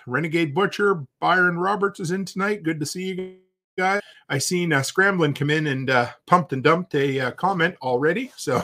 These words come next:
<laughs> Renegade Butcher says, "An old fashioned, no way." Yeah, I know. Hard to believe, right? Well, guys,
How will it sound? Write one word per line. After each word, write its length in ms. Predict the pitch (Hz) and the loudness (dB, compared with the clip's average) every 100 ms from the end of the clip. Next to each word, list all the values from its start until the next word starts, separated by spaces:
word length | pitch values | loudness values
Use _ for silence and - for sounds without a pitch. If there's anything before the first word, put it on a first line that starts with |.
| - - | 0 2
<laughs> 400 | 196 - - - | 2 -2 -6 2
Renegade 380 | 156 151 147 | 2 4 2
Butcher 260 | 139 151 139 | 2 0 -2
says, 220 | - 135 | -2 -2
"An 80 | 156 | 0
old 200 | 220 - | 0 2
fashioned, 420 | 240 226 - 139 | 2 4 2 -2
no 160 | 151 180 | 0 2
way." 380 | 185 143 110 _ - | 2 2 -2 _ -10
Yeah, 320 | 113 127 135 139 | -2 2 4 4
I 100 | 127 | 2
know. 260 | 104 92 - | -2 -8 -4
Hard 180 | 123 117 | -4 -4
to 60 | |
believe, 280 | 113 101 95 | -8 -10 -8
right? 200 | 107 175 - _ _ _ _ _ _ _ _ - - _ _ _ _ - | -6 -6 -8 _ _ _ _ _ _ _ _ -20 -20 _ _ _ _ 2
Well, 180 | 180 | 4
guys, 420 | 190 185 220 240 | 6 6 6 2